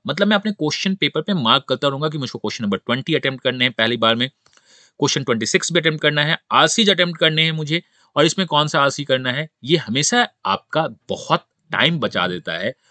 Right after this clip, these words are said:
और आपकी एफिशिएंसी इम्प्रूव करता है, rather than कि मैं सेव नेक्स्ट, सेव नेक्स्ट करते जाऊं कि कौन सा क्वेश्चन है, कौन सा क्वेश्चन नहीं है।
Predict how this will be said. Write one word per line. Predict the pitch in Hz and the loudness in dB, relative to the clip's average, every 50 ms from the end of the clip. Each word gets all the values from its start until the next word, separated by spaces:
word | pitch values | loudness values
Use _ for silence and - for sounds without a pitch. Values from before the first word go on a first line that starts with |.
| _ _ - | _ _ -2
और | 104 | -2
आपकी | 110 107 - 156 | -2 0 0 0
एफिशिएंसी | 135 - 113 - 139 143 - 190 | -2 -2 -2 -4 -4 -4 -2 -2
इम्प्रूव | 180 156 - - 117 110 | -2 -2 -2 -2 -4 -2
करता | - - 92 82 - 82 | -2 -4 -4 -4 -4 -6
है, | 82 82 90 | -6 0 2
rather | 110 131 131 139 139 131 | 4 4 6 4 2 2
than | 135 131 131 127 | 2 0 -2 -2
कि | 135 127 | -4 -4
मैं | 127 120 | -2 -2
सेव | - - - 139 131 120 | -2 0 0 0 0 0
नेक्स्ट, | 117 117 117 - - - | 0 0 0 0 -2 -2
सेव | 117 113 | -2 -2
नेक्स्ट | 120 120 110 - - | -2 -4 -6 -4 -6
करते | 107 98 104 95 | -6 -4 -4 -4
जाऊं | 107 107 104 | -4 -4 -6
कि | 123 | -6
कौन | - - 107 104 107 | -6 -4 -4 -4 -2
सा | 101 107 | -4 -4
क्वेश्चन | 98 - 98 92 - 110 107 | -4 -4 -6 -6 -6 -6 -6
है, | 110 | -6
कौन | 101 101 95 | -6 -6 -8
सा | - - | -6 -8
क्वेश्चन | - - 87 - - 92 85 | -8 -8 -10 -10 -10 -10 -8
नहीं | 87 90 98 123 | -6 -4 -4 -4
है। | 151 | -6